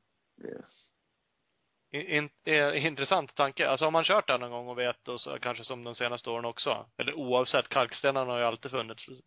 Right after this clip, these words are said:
Speaker 2: stora partier.
Speaker 1: Ja.
Speaker 2: Det är ju som, alltså, berghällar om man ska förklara det. Alltså, de är rätt så hala.
Speaker 1: Eh, ja.
Speaker 2: Eh, minst sagt.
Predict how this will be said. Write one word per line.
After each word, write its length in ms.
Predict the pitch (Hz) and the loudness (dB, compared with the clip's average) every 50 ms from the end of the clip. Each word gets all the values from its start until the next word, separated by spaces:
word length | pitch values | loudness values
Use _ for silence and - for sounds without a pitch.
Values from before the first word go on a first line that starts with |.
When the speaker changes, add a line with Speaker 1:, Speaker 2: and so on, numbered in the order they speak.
| _ _ | _ _
Speaker 2:
stora 320 | - - - 123 117 113 | -14 -10 -8 -4 -4 -4
partier. 360 | 110 - - 117 117 113 117 - _ _ - - - _ _ _ _ _ _ _ _ _ | -4 -4 -4 -4 -6 -6 -8 -10 _ _ -20 -20 -20 _ _ _ _ _ _ _ _ _
Speaker 1:
Ja. 120 | - 120 117 | 4 6 6
Speaker 2:
Det 80 | 117 | 8
är 120 | 135 139 135 | 8 8 6
ju 80 | 131 | 4
som, 260 | 123 - 123 117 117 - _ _ _ _ _ - 73 135 123 123 - | 2 0 -4 -6 -10 -16 _ _ _ _ _ -18 -18 -18 -20 -12 -6
alltså, 300 | 139 131 120 - 123 120 | -4 -4 -2 -2 -4 -4
berghällar 720 | 117 120 120 - 135 131 120 117 113 120 131 127 123 117 110 | -6 -8 -2 2 4 4 4 4 2 0 0 0 0 -2 -4
om 100 | 110 110 | -4 -6
man 140 | 110 110 110 | -8 -10 -10
ska 320 | 107 - 113 113 110 107 107 | -10 -8 -6 -6 -6 -8 -8
förklara 420 | - - 117 - 120 117 110 110 | -10 -10 -6 -2 -2 0 0 0
det. 60 | 110 | -2
Alltså, 160 | 110 110 - | -2 -4 -4
de 100 | 120 117 | -6 -6
är 80 | 120 123 | -2 0
rätt 180 | 123 120 - - | 0 0 0 -2
så 120 | - 110 | -4 -2
hala. 320 | 104 107 107 104 107 107 - _ _ - - - - - - - - | -2 0 0 0 -2 -2 -4 _ _ -20 -20 -20 -20 -20 -20 -6 -2
Speaker 1:
Eh, 60 | 117 | 0
ja. 440 | 117 117 113 113 110 110 107 104 - _ _ - _ - - - - - - - - - - - _ _ _ - - - - - - | 2 2 2 4 2 2 2 0 -4 _ _ -20 _ -16 -16 -12 -12 -12 -14 -14 -16 -20 -20 -20 _ _ _ -20 -20 -20 -16 -6 -2
Speaker 2:
Eh, 360 | 127 120 117 113 110 110 117 - - _ _ - 143 - - - | 0 2 2 2 2 2 -2 -4 -8 _ _ -20 -20 -20 -18 -4
minst 600 | - 135 135 131 123 - - - - - - - - - - | 2 2 4 4 2 0 -6 -8 -8 -12 -12 -8 -2 0 2
sagt. 420 | - 117 110 - - - - - | 2 2 2 0 -4 -12 -20 -20